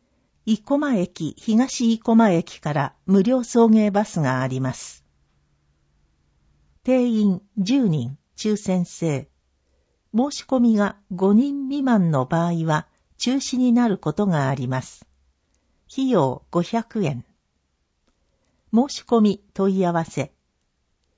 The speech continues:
十二月十七日金曜日までに、はがきか電話、ファックス、メールで、郵便番号、住所、氏名、振り仮名、電話、ファックス番号を明らかにして、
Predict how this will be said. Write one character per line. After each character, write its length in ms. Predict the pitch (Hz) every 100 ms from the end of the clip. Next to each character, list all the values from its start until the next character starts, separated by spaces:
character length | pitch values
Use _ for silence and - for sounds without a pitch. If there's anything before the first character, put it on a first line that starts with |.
| _ _ _
十 260 | 185 262 285
二 140 | 277
月 320 | 240 233 214
十 220 | 160 202 220
七 280 | - -
日 400 | 180 180 - 156 -
金 240 | - 254 254
曜 240 | 262 214
日 180 | 170 151
ま 160 | 151
で 160 | 151 135
に、 180 | 123 - _ _ _ _ _ _
は 160 | 214
が 180 | 208 262
き 180 | - -
か 280 | - 208 - _ -
電 360 | 190 226 220
話、 240 | 196 - - _
フ 160 | -
ァ 40 | 254
ッ 20 |
ク 140 | - -
ス、 280 | - 123 _ _
メ 260 | 180 196 208
ー 20 |
ル 160 | 185
で、 240 | 170 156 - _ _ _ _ _ _ -
郵 200 | 220 269
便 280 | 254 247 233
番 280 | 226 202 165
号、 340 | 139 127 - _ -
住 240 | 190 262
所、 360 | - - 127 -
氏 300 | - - 240
名、 340 | 220 156 120 131 _
振 200 | _ -
り 200 | 190 214
仮 180 | 196 185
名、 200 | 170 - _ _ _ _ -
電 340 | 190 220 233
話、 220 | 214 202 -
フ 160 | -
ァ 20 | 190
ッ 20 |
ク 120 | -
ス 160 | - 247
番 280 | 254 233 190
号 340 | 156 143 139
を 160 | 131 -
明 280 | 165 - 233
ら 120 | 202
か 140 | -
に 140 | 139 131
し 220 | - -
て、 220 | 135 131